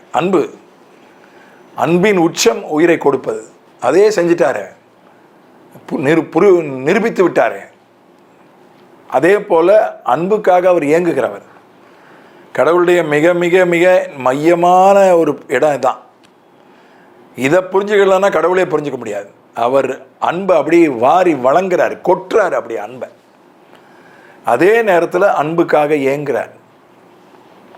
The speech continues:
நாம திரும்ப அன்பு செலுத்தணும் என்று ஏங்குகிறார். முழு இருதய-, அவர் கொடுத்த முதல் கட்டளை அதானே, முழு இருதய-, இருதயத்தோடும்,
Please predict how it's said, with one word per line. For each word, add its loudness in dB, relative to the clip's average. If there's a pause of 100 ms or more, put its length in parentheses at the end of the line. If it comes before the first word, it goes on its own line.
(1900)
நாம 0
திரும்ப 0
அன்பு -2 (120)
செலுத்தணும் -2 (2000)
என்று -2
ஏங்குகிறார். -4 (560)
முழு 0
இருதய-, 2
அவர் -2
கொடுத்த 0
முதல் 0
கட்டளை 0
அதானே, 0 (680)
முழு 0
இருதய-, 2
இருதயத்தோடும், 0